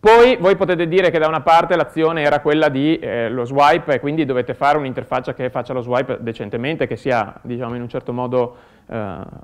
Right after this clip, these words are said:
fatta con certi canoni. Però d'altro canto, da un certo punto di vista, la meccanica di gioco è proprio quella, no? Perché se non hai colpo d'occhio qua per vedere le parole, anche qua non è che, è che scherzi, d'accordo? Anzi, questo era anche più difficile perché non, poi non le ordinavi tutte dallo stesso lato, ad esempio.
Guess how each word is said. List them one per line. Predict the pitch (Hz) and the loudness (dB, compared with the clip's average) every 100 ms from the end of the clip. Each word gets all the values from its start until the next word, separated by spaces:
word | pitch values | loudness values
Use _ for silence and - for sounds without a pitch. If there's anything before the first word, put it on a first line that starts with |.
| - - _ _ | -20 -20 _ _
fatta | 131 - 127 - - - | -4 2 2 0 -8 -14
con | 123 | -10
certi | 120 120 120 | -6 -6 -2
canoni. | 135 110 101 104 _ _ _ _ - | 0 -2 -4 -14 _ _ _ _ 0
Però | 240 | 2
d'altro | 147 147 196 | 4 2 0
canto, | - 160 160 - 180 180 - - - | 2 0 0 2 2 2 -2 -16 -16
da | 143 | -12
un | 139 | -6
certo | 147 131 | -6 -6
punto | 147 156 | -6 -2
di | |
vista, | 156 135 | -2 -2
la | 147 | -2
meccanica | 139 131 135 143 | -2 -4 -4 -4
di | 147 | -4
gioco | 135 120 | -2 -2
è | 156 | -2
proprio | 131 113 | -6 -6
quella, | 156 139 107 | -2 -2 -2
no? | 127 160 - | -6 -10 -10
Perché | 120 123 | -10 -6
se | 143 | -4
non | 147 | -2
hai | 156 156 | -2 0
colpo | 170 170 | 0 2
d'occhio | 170 165 180 | 0 0 0
qua | 127 | 0
per | 120 | -2
vedere | 123 131 | -2 -2
le | 135 | -2
parole, | 151 131 131 | 0 2 0
anche | 107 113 | -4 -6
qua | 123 | -6
non | 104 104 | -6 -8
è | |
che, | 107 104 | -10 -10
è | 98 | -12
che | 110 104 104 | -12 -12 -12
scherzi, | - 71 - - - _ | -12 -12 -12 -20 -20 _
d'accordo? | - 120 147 113 | -16 -4 -2 0
Anzi, | 123 117 | -2 -4
questo | 143 160 | -8 -6
era | 143 | -6
anche | 123 | -6
più | 135 | -10
difficile | 139 131 165 151 | -10 -10 -6 -6
perché | 120 123 | -6 -8
non, | 123 117 | -10 -6
poi | 151 | -6
non | 143 | -4
le | 127 | -4
ordinavi | 123 123 131 120 | -4 -4 -4 -4
tutte | 117 113 120 110 113 | -6 -6 -4 -4 -6
dallo | - 113 110 | -6 -6 -6
stesso | 110 117 | -6 -6
lato, | 104 107 - - | -6 -8 -16 -12
ad | 110 | -10
esempio. | 101 104 110 - | -10 -12 -14 -20